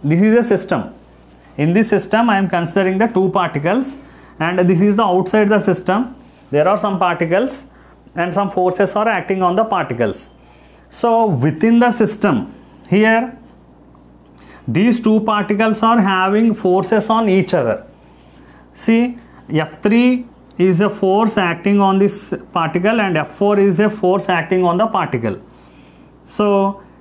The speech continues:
this force F three four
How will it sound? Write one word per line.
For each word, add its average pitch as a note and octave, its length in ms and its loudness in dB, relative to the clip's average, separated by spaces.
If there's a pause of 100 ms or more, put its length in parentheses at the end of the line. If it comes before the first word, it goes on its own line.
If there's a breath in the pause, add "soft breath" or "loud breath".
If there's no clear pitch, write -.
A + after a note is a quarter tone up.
(120)
this D#3 420 -2 (460)
force A3+ 600 0 (600)
F E3+ 280 0 (140)
three A3+ 580 2 (160)
four F#3+ 600 -2